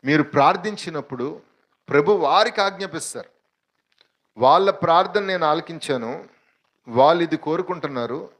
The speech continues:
మీరు ఈ పని చేయండి, మీరు ఈ పరిచర్య చేయండి,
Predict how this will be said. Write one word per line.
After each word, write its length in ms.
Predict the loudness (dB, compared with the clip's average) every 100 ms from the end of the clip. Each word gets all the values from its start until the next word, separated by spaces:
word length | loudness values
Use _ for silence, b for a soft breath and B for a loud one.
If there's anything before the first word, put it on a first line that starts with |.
| _
మీరు 380 | -8 -2 0 0
ఈ 40 |
పని 260 | 0 -2 -2
చేయండి, 340 | -6 -8 -10 -16 _ _ _ _ _ _ _ _ _ _ _ _ _ -2
మీరు 320 | 2 4 2
ఈ 160 | 0
పరిచర్య 600 | 2 2 2 0 0 -2
చేయండి, 400 | -2 -2 -4 -10